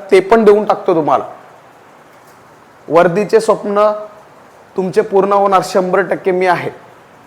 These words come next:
आलं लक्षात? आपलं मार्गदर्शनच असं खतरनाक आहे ना, शंभर टक्के तुमचं वर्दीचं स्वप्न पूर्ण होणार. ओके, फक्त सांगतो ते फॉलो करा,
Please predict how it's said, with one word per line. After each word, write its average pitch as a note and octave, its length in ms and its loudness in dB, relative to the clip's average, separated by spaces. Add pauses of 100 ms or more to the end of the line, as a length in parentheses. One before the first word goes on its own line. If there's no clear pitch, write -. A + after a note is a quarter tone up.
(460)
आलं E3+ 160 4
लक्षात? G3+ 400 0
आपलं G#3 320 0
मार्गदर्शनच G3+ 800 4
असं A3+ 240 -2
खतरनाक A3 440 2
आहे A3+ 100 4
ना, G#3+ 120 0 (280)
शंभर B3+ 460 6
टक्के B3+ 180 4
तुमचं A#3+ 300 6
वर्दीचं G#3+ 340 4
स्वप्न G3 260 0
पूर्ण F3 260 2
होणार. B2 240 -2 (840)
ओके, C4 540 2
फक्त G3 220 2
सांगतो A3+ 880 2
ते C4 100 8
फॉलो G#3+ 360 6
करा, D3 220 2